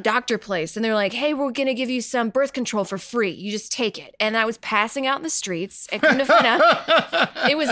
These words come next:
Speaker 1: Yaz. I was on this thing that was killing people.
Speaker 2: Oh my God.
Speaker 1: Yes.
Speaker 2: When was this?
Speaker 1: This was, like, ten years ago.
Speaker 2: Oh, okay.
Speaker 1: When it
Speaker 2: Well,
Speaker 1: happened.
Speaker 2: I'm glad you're off.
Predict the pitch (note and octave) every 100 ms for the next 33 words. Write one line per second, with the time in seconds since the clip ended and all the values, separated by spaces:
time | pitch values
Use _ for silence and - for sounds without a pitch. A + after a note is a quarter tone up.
0 | A#3 B3+ E4 D4 B2+ A#2+ - F#3+ B3+ C#4+
1 | D4 D4 D4+ D4 C#4+ B3 - D4+ F#4 F4+
2 | D4 F3 - - F#3+ C4 C#4 C4+ F#4 F#4+
3 | F4+ - - A3+ F#4 F#4 - G3+ C4 F4
4 | F4 G4+ G#4 - D#4 F4+ D4 D4+ - -
5 | - - A#3 A3+ G3+ F#3 F#3 A2 F2 F3+
6 | D3+ C3+ - A3+ A3 G3+ G3 F3 C3 -
7 | - - C#3+ D#3 G3 A3 D#4+ G4 F#4+